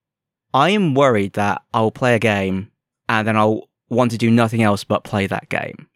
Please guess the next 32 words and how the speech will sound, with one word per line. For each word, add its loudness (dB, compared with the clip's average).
'Cause 0
this 2
has -6
happened -2
to -2
me 2
in 0
the -4
past -4
where -6
I've -4
just -8
got 0
really 2
into -2
something. -8
And -2
so 0
games 0
that 0
I 0
think 0
that -2
I 0
will -2
really 2
enjoy, -4
I'm 2
usually 0
very 0
wary 0
about -2